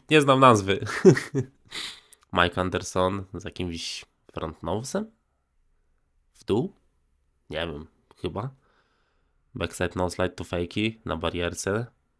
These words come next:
z podjazdu. Z-, najeżdżany na barierkę z backside smithic. Nice, jeszcze podjazd, D I Y, backside flip przez hydrant.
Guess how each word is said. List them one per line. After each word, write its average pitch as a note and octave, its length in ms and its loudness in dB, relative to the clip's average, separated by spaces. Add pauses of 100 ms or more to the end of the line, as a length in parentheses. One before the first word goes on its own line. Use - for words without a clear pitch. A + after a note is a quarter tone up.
(140)
z - 260 -8
podjazdu. F2 720 -2 (1600)
Z-, - 180 -14
najeżdżany F2+ 840 -2
na E2+ 120 -4
barierkę F2 500 -6
z - 100 -14 (100)
backside F2+ 340 -6
smithic. G#2+ 460 -4 (920)
Nice, D#2+ 340 -6
jeszcze D#2+ 360 -10 (240)
podjazd, F2+ 560 -4 (340)
D F2+ 100 -10
I F2+ 60 -4
Y, F2 400 -4 (160)
backside - 380 -8
flip G#2 340 -2 (500)
przez - 220 -8
hydrant. F#2+ 560 0